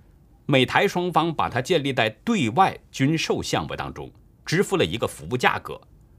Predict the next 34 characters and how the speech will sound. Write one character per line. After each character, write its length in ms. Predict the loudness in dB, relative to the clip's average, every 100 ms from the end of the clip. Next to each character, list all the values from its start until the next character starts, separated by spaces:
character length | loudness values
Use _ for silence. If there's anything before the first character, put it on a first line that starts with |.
| -20 -20 -2
华 220 | 4 4
盛 140 | 2
顿 180 | 0 -2
不 100 | -2
会 140 | -2
免 260 | -2 -2 -4
费 240 | 0 0
赠 240 | 2 -2 -2
送 200 | -4 -2
任 160 | -2
何 160 | -2 -6
东 160 | -10 -12
西， 200 | -14 -16 -20 -20 2
他 140 | 4
们 100 | 6
甚 180 | 4 2
至 80 | 2
向 220 | 2 2
你 100 | 0
采 380 | -2 -4 -4 0
购 320 | 2 2 0 -4
征 240 | -2 0
税。 280 | -2 -6 -8 -12 -20 -20 -20 _ _ -20 _ _ -20 _ _ -20 -20 -20 -8
我 100 | -2
们 100 | 0
知 80 | 2
道， 120 | 0
早 120 | 0
在 140 | 0 0
去 140 | 0
年 120 | 0
十 200 | -2 -6
一 100 | -6
月， 180 | -6